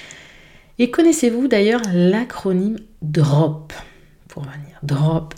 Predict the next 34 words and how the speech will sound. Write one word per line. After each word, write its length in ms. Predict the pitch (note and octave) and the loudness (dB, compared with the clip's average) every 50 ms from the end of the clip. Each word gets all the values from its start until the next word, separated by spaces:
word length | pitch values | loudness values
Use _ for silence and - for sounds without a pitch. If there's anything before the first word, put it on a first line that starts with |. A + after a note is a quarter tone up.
| - - | -14 -12
désir, 680 | D3+ D3+ E3+ E3+ A3+ A#3 A3 F3 D3+ D3 D#3 - - - - - - _ _ | -10 -6 0 2 2 2 2 0 -2 -6 -6 -8 -10 -12 -14 -16 -18 _ _
le 140 | - E3 E3 | -2 -2 -2
pourquoi 500 | D3+ D#3 - F#3+ - - - B3 C4+ C#4+ | -2 -4 -8 -10 -10 -2 0 0 0 0
profond 500 | C#4 - - F#3+ F3+ F3+ - - A3 A#3 | -2 0 0 0 0 0 -4 -6 -6 -2
de 120 | A3 F3+ E3 | -2 -2 -2
cette 320 | D#3+ - G3 G3 - - - E3 | -2 -4 -4 -6 -6 -8 -6 -4
résolution. 880 | D#3 D3+ D#3 E3 E3+ G3 G3+ G3+ F3+ F3+ F3 E3+ E3 E3 - F3 E3 D#3+ - - _ - - - _ - - - - - _ _ - _ - | -4 -2 -2 0 0 0 0 0 0 -2 -2 -4 -6 -8 -10 -12 -12 -14 -16 -20 _ -20 -20 -20 _ -20 -20 -20 -20 -20 _ _ -20 _ -2
R 220 | G#3+ A3+ B3+ C#4+ C4+ - | 0 0 0 0 -4 -4
pour 220 | - - F3 E3+ | 0 2 2 2
résultat 760 | E3+ F3 F3 G3 A3 A3+ G#3+ F#3+ F#3+ F#3 F3+ - - F#3+ - - - - - | 2 2 2 2 2 2 2 -2 -4 -8 -6 -6 -6 -6 -6 -6 -10 -6 -4
attendu, 640 | E3+ E3+ E3+ E3+ - E3+ E3 D#3 D3+ D3+ D3+ D3+ - - | -2 -2 -2 -4 -6 -4 -4 -4 -4 -4 -6 -8 -14 -16
ce 160 | - - - | -14 -10 -10
que 200 | E3 D#3+ - A3 | -10 -6 -2 0
vous 280 | A#3+ A#3+ A3 F3+ E3 E3 | 0 0 2 0 0 0
en 200 | D#3+ D#3+ D#3+ E3+ | 0 2 2 2
attendez, 540 | F#3 G#3 G3+ - F#3+ F3 E3 D#3 D#3+ F3+ F3+ | 0 0 -2 -2 -2 -2 -2 0 -2 -4 -4
comment 420 | - - F3 E3 E3 F3+ G3+ A3 | -4 -4 -2 0 0 0 -2 0
devriez-vous 520 | G3+ F3+ E3 D#3 D#3+ D#3 D#3 D#3 D#3 F#3+ | -2 -2 -2 -2 -2 0 0 0 0 -2
vous 160 | G3 F3 D#3+ D3 | -4 -6 -8 -10
sentir 480 | - - D#3+ D3+ D3+ - - G3 F#3+ - - _ _ _ - | -6 -4 -4 -4 -4 -4 -6 -8 -10 -12 -16 _ _ _ -6
ensuite. 580 | F3 E3 D3+ - - - - - - - - - - - - - - - - _ _ _ _ _ _ | -4 -4 -4 -6 -8 -12 -16 -16 -18 -20 -20 -20 -20 -20 -20 -20 -20 -20 -20 _ _ _ _ _ _
O, 340 | G3 F#3+ F#3+ F#3 F#3 - - - | 2 4 4 2 0 -4 -8 -6
obstacle, 920 | D#3+ D3+ D3+ D3+ - - - - F3 - - - - - - D#3 D3+ D3+ - - - - | -6 -6 -6 -8 -10 -12 -4 -2 -2 -2 -2 -4 -8 -8 -6 -6 -6 -6 -8 -14 -18 -8
quels 200 | - F3 D#3+ D3+ | -4 -4 -2 -2
sont 360 | D3+ - - - - D4 D#4+ | -4 -8 -12 -8 -6 -4 -2
les 240 | D4+ G#3 E3 D3+ E3 | 0 0 0 0 0
obstacles, 500 | D#3 D#3 - - - D#3+ F3 F3 - E3+ | -2 -4 -6 -4 -4 -4 -4 -4 -2 -2
les 60 | D3+ | -2
barrières 420 | D3 D#3+ D#3+ D#3 E3 F#3+ G3 F#3+ E3+ | 0 0 0 0 -2 -2 -2 -4 -6
entre 220 | D3 - - D#3 | -8 -6 -6 -6
vous 220 | D3 D3 G#3+ A3+ | -6 -4 -4 -6
et 60 | A3 E3+ | -4 -4
votre 280 | C#3+ C#3+ - - C#3+ | -4 -6 -6 -8 -10
résolution ? 680 | B2+ B2+ D#3+ G3+ G#3+ F#3+ D#3+ D3+ D3+ D3+ - D#3 - | -6 -4 -4 -4 -4 -4 -4 -4 -4 -4 -6 -8 -8